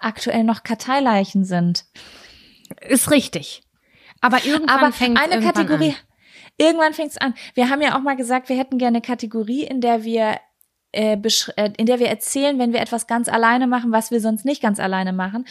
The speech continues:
Speaker 1: Und, ähm, was soll ich sagen? Das haben wir nicht vergessen. Ist einfach nichts passiert. Aber ich bin ja der festen Überzeugung oder bin mir sehr sicher, dass du diese Kategorien in zehn Tagen auf jeden Fall auffüllen wirst, ne? Wenn
Speaker 2: Oh
Speaker 1: du
Speaker 2: ja,
Speaker 1: deinen
Speaker 2: da bin ich
Speaker 1: Urlaub
Speaker 2: auch
Speaker 1: da hinter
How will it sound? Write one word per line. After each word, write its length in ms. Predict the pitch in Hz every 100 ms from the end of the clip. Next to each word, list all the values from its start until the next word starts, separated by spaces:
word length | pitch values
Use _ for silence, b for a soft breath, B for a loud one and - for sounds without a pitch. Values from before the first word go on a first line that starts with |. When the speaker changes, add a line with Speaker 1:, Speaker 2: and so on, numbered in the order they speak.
| B B 233
Speaker 1:
Und, 320 | 233 240 233 226
ähm, 240 | 220 220 214 B
was 140 | - -
soll 140 | 262
ich 100 | 269
sagen? 300 | 294 294 240
Das 140 | 208 254
haben 120 | 254
wir 80 | 254
nicht 140 | 254
vergessen. 520 | 254 214 247 - 320 B B
Ist 160 | - 262
einfach 280 | 247 254 254
nichts 300 | 269 - -
passiert. 500 | 254 - 294 214 - B B
Aber 340 | 233 269 285 294 -
ich 240 | - 285 -
bin 220 | 269 262
ja 140 | 254
der 100 | 233
festen 320 | 233 262 254 233
Überzeugung 640 | 214 208 240 240 208 185
oder 200 | 202 202
bin 180 | 202 220
mir 100 | 220
sehr 160 | 208 202
sicher, 300 | 226 214 190
dass 180 | 185
du 260 | - 214 311
diese 220 | 302 262
Kategorien 540 | 254 269 247 220 226 226
in 120 | 214
zehn 240 | - 240
Tagen 280 | 226 214 214
auf 140 | 202 214
jeden 140 | 226
Fall 120 | 214 -
auffüllen 640 | 247 285 - 185 170 151
wirst, 360 | 156 151 151 -
ne? 280 | 180 220 240
Wenn 80 | 196
Speaker 2:
Oh 80 |
Speaker 1:
du 60 | 269
Speaker 2:
ja, 100 | 240 170
Speaker 1:
deinen 80 |
Speaker 2:
da 80 | 170
bin 140 | 220 254
ich 60 |
Speaker 1:
Urlaub 160 | - -
Speaker 2:
auch 20 |
Speaker 1:
da 80 | 165
hinter 80 | 165